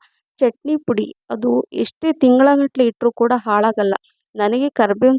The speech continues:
ಸೊಪ್ಪು ಸಿಕ್ಕರೆ ಮಾತ್ರ ನಾನಂತೂ ಇದೇ ರೀತಿ ಮಾಡೋದು. ಖಾಲಿ ಆಯ್ತು ಅಂದ್ರೆ ಮತ್ತೆ ನಾನು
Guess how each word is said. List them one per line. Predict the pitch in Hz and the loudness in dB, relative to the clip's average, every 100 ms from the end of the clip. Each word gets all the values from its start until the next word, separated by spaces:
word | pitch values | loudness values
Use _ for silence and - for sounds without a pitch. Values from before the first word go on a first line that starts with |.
| - | 0
ಸೊಪ್ಪು | 240 - | 0 0
ಸಿಕ್ಕರೆ | 233 233 - 240 | 0 -2 0 0
ಮಾತ್ರ | 233 214 - 226 | 2 0 0 0
ನಾನಂತೂ | 214 202 220 220 247 | 2 2 0 -2 -2
ಇದೇ | 202 226 247 | 0 2 2
ರೀತಿ | 247 233 | 0 -6
ಮಾಡೋದು. | 220 208 202 208 220 339 - _ _ _ | -6 -4 0 0 4 2 2 _ _ _
ಖಾಲಿ | - 233 262 311 | -2 0 2 2
ಆಯ್ತು | 247 269 - | 4 2 2
ಅಂದ್ರೆ | 277 262 | 0 0
ಮತ್ತೆ | - 240 - 294 | -2 -2 0 0
ನಾನು | 277 262 | 0 -2